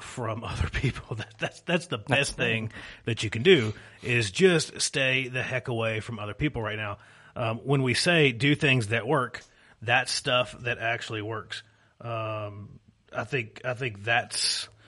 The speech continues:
Speaker 1: that's probably the, the best thing to do, um, is follow the C D C guidelines,
Speaker 2: Mm-hmm.
Speaker 1: distance yourself,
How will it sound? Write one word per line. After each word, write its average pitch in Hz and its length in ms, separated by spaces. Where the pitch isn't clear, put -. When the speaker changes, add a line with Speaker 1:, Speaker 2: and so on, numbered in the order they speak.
Speaker 1:
that's 127 200
probably 117 480
the, 110 360
the 110 160
best 113 300
thing 104 220
to 113 120
do, 104 260
um, 110 200
is 131 180
follow 170 480
the 165 120
C 160 120
D 170 80
C 185 140
guidelines, 107 720
Speaker 2:
Mm-hmm. 110 440
Speaker 1:
distance 156 480
yourself, 139 720